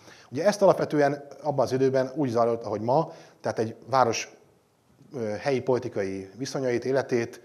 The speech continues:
a közéletet a polgármester és a helyi képviselőtestület határozta meg, vagy hát ön-, ők döntöttek ezekben az ügyekben. A, láthatjuk, ö,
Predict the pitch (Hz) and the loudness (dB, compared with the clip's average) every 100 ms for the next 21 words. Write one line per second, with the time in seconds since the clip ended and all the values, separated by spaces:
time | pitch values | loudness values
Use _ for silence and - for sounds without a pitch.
0 | - _ - - 120 135 120 120 107 - | -20 _ -12 -4 0 2 2 0 -2 -6
1 | - - _ _ - - 131 151 143 135 | -20 -20 _ _ -12 -2 2 4 2 0
2 | - 131 123 - - 120 107 - 131 127 | 0 2 2 -2 -14 -10 -8 -4 -4 -2
3 | 131 - - 104 95 101 - 95 - 104 | -4 -4 -4 -4 -4 -6 -8 -10 -10 -8
4 | - 92 - - 123 170 127 110 110 131 | -6 -6 -8 -6 0 0 0 -4 -6 -8
5 | 110 127 123 110 107 117 - - 104 98 | -10 -2 -2 -2 -8 -10 -10 -8 -6 -6
6 | 104 95 92 98 90 85 - - - - | -6 -6 -8 -8 -10 -10 -12 -14 -14 -16
7 | - - - - - - - - - - | -16 -20 -20 -20 -20 -20 -20 -20 -20 -12
8 | 117 110 139 131 123 123 - - - 180 | -12 -6 2 4 4 2 -4 -18 -6 -2
9 | 160 135 139 151 - 135 131 127 | -2 0 -2 -4 0 2 4 2